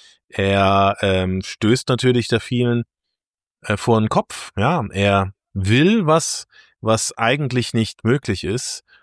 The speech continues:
und geht da mit voller Kraft einfach, ähm, auf das zu,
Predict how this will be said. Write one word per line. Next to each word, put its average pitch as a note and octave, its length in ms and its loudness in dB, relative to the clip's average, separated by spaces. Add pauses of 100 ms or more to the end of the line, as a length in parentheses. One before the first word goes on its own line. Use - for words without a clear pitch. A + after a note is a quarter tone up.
(160)
und G2 500 -2 (220)
geht B2+ 200 -4
da A#2 80 2
mit G2+ 140 -2
voller B2+ 300 -2
Kraft - 340 -8
einfach, G2+ 640 -6
ähm, F#2 460 -4 (680)
auf C3 280 0
das - 340 -2
zu, C3+ 400 -2